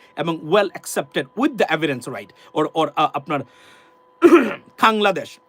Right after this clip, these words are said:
বাংলাদেশ is not বাংলাদেশ, বাংলাদেশ could not be a বাংলাদেশ। আমার ভাই বোনের সম্মত, he is from India, right?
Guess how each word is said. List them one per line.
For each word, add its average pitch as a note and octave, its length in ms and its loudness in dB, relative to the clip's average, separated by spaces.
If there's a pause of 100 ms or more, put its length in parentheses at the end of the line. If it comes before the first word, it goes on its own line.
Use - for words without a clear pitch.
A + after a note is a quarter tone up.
(100)
বাংলাদেশ F3+ 460 -2
is G#3+ 80 -4
not E3 280 -6
বাংলাদেশ, A#2+ 500 -10
বাংলাদেশ F#3 440 -4
could G3+ 220 -8
not A3 140 0
be E3+ 100 0
a - 100 -2
বাংলাদেশ। A#2+ 440 -8 (180)
আমার D3+ 200 -4
ভাই D#3+ 180 2
বোনের D3 160 -4
সম্মত, C#3+ 260 -6
he C#3 360 -6
is C#3+ 60 -8
from D3 160 -4
India, C3+ 240 -4 (380)
right? D3 220 -2